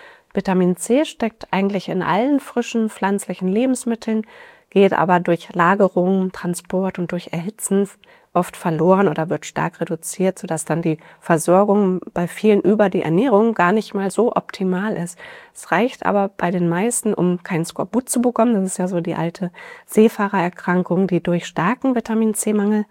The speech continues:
aufgetreten ist. Wenn die Seefahrer dann wochenlang unterwegs waren und einfach gar kein frisches Obst und Gemüse hatten. Und als sie dann aber Sauerkraut mitgenommen haben, dann kam die Erkrankung auf einmal nicht mehr vor, weil darin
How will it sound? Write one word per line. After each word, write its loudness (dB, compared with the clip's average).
aufgetreten 0
ist. -4
Wenn 2
die 2
Seefahrer 0
dann 0
wochenlang 0
unterwegs -2
waren 2
und 0
einfach -2
gar 4
kein -4
frisches -6
Obst -4
und -8
Gemüse -2
hatten. -2
Und 0
als 0
sie -2
dann 4
aber 2
Sauerkraut 2
mitgenommen -2
haben, 2
dann 0
kam 0
die 2
Erkrankung 2
auf -2
einmal 0
nicht -4
mehr -2
vor, 2
weil 0
darin 2